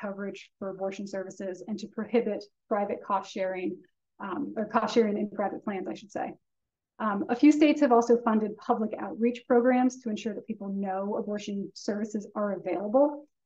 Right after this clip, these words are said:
and how to get them. So for instance, Massachusetts and Oregon, and I think a couple other states, have established hotlines that people can call with legal questions, um, or for help finding care.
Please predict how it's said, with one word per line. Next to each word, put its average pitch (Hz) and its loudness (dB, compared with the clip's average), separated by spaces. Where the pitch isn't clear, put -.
and 226 4
how 214 0
to 208 -8
get 185 -8
them. - -8
So 202 -2
for 208 -6
instance, 190 -4
Massachusetts 214 -4
and 202 -6
Oregon, 202 -4
and 190 -8
I 190 -10
think 202 -8
a 196 -10
couple 196 -2
other 233 2
states, 202 -6
have 226 4
established 208 2
hotlines 196 0
that - -8
people 202 -8
can 196 -10
call 190 -4
with 196 -12
legal 214 2
questions, - -4
um, 190 -8
or 220 0
for 220 -2
help - -4
finding 311 -2
care. - -12